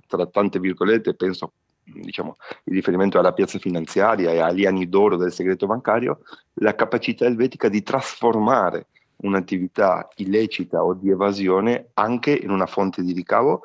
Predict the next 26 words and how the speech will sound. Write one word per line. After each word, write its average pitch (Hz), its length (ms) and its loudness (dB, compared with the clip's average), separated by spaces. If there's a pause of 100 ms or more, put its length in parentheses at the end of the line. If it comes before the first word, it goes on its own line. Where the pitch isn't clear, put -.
(460)
e 92 400 0
in 117 140 2
contrasto 101 540 0
netto 131 460 0
con 92 180 -2
quello 95 260 2
che 85 140 0
era 110 180 4
la, 85 200 2
diciamo, 87 520 -4
lo 95 100 -8
spirito 101 380 -2
molto 98 240 0
più, 95 280 0
mm, 80 280 -10 (400)
punitivo, 113 500 2
repressivo 107 640 0 (340)
del, 90 340 -2
sul 110 200 -2
versante 95 460 -2
italiano. 113 420 0
Ecco, - 340 -2
mm, 78 320 -10
è - 100 -4
una 131 160 2
storia 131 440 2